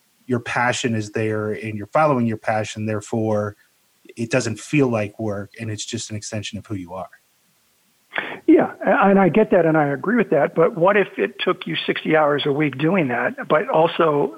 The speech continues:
Speaker 2: something important to you is your family? Now you have a balance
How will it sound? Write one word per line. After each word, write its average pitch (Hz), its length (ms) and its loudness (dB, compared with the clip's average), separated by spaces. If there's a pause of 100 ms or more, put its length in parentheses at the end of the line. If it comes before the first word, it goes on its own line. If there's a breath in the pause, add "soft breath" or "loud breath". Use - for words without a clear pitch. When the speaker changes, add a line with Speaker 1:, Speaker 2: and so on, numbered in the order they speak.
(120)
Speaker 2:
something 151 240 0
important 143 440 -4
to 151 80 -4
you 135 140 2
is 127 140 2
your - 100 0
family? - 360 0 (800 loud breath)
Now 196 200 4
you 185 140 4
have 139 440 4 (300)
a 170 40 -6
balance 170 380 2